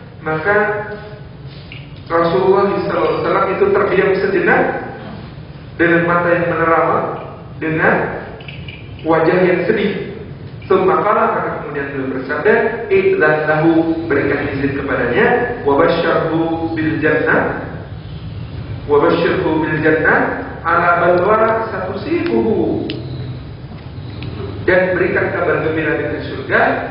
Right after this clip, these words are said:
disertai dengan musibah yang akan menimpanya.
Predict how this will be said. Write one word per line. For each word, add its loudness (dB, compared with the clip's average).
disertai -4
dengan -4
musibah -2
yang 2
akan -2
menimpanya. 0